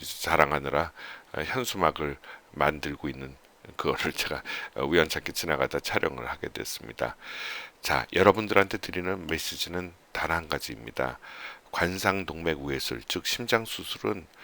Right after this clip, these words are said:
어렵고 힘들고 예후가 나쁜 수술이 아니고 수술을 잘 받으시면 걱정 없이 하나님이 주신 생명을 백 세라고 생각하시면 백 세까지 사실 수 있고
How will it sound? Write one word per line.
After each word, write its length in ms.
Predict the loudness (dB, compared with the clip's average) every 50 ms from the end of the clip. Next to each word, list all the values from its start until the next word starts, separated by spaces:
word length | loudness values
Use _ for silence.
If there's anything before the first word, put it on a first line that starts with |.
| -20 -18 -20 -20 _ -6
어렵고 760 | -2 2 4 6 8 6 6 6 4 -6 0 2 2 2 2
힘들고 880 | 0 -4 -6 -6 -8 -8 -4 -2 -2 -2 -2 -4 -4 -2 0 0 0 0
예후가 340 | -2 -2 -2 -2 -2 -2
나쁜 400 | -2 -2 -4 -6 -8 -8 -10 -6
수술이 440 | -6 -6 -6 -6 -8 -8 -6 -4 -4
아니고 680 | -4 -4 -6 -10 -10 -6 -4 -2 0 0 0 0 -2 -4 -10 -16 -14 -14 -12 -14 -14 -12
수술을 500 | -8 -6 -6 -4 -4 -4 0 2 2 2
잘 400 | 2 2 2 4 6 6 4 4
받으시면 840 | 2 -2 -6 -6 -6 -6 -4 -4 -4 -4 -4 -2 0 0 0 -2 -6 -14 -18 -16 -14 -14 -14 -14 -16 -18 -18 -10 -6
걱정 460 | -4 -4 -4 0 4 4 4 4 2
없이 340 | -4 -2 0 2 2 2 0 -2 -8 -16 -16 -16 -16 -10 -4
하나님이 580 | 0 0 4 4 4 4 4 2 -2 -2 -4
주신 560 | -4 -4 -2 0 0 0 0 -2 -4 -4 -8 -12 -16 -16 -16 -12 -8
생명을 600 | -6 -4 -4 -4 -2 0 0 0 2 0 0 -2 -4 -8 -18 -16 -16 -16 -18 -18 -18 -10 -2
백 240 | -2 0 2 4 8
세라고 560 | 8 10 10 10 8 6 2 2 2 0 -4 -14 -20 -20 -18 -8
생각하시면 880 | -6 -4 -2 0 0 0 0 0 -2 -2 -2 -4 -4 -4 -6 -6 -6 -6
백 140 | -6 -4
세까지 340 | -2 -2 -2 0 2 0 0
사실 400 | 0 -2 -4 -2 -2 -4 -4 -4
수 180 | -4 -4 -4 -4
있고 360 | -6 -6 -4 -4 -4 -4 -6